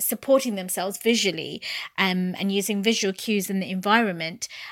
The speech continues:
uh, to be able to help get their message across or to be able to understand information better. So the assessment is for the speech therapist to be able to diagnose, is it a language delay,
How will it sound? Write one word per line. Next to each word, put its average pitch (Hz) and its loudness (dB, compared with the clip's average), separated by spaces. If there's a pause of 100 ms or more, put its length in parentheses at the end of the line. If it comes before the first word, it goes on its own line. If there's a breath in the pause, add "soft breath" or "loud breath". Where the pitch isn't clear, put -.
(180 loud breath)
uh, 185 0
to - -4
be 196 2
able 190 -2
to 190 -2
help 175 -2
get - -12
their 180 -8
message - -8
across 294 4
or 240 2
to 220 -4
be 208 2
able 196 2
to - -6
understand 185 0
information 170 -6
better. 180 2 (1000)
So 220 8 (760)
the 247 4 (340 loud breath)
assessment 285 2 (180)
is 226 2 (100)
for 240 -4
the 233 -6
speech - -4
therapist 208 4
to 214 -2
be 214 2
able 202 4
to - -8
diagnose, 185 2 (180)
is 277 6
it 220 4
a - -2
language 202 4
delay, 196 -4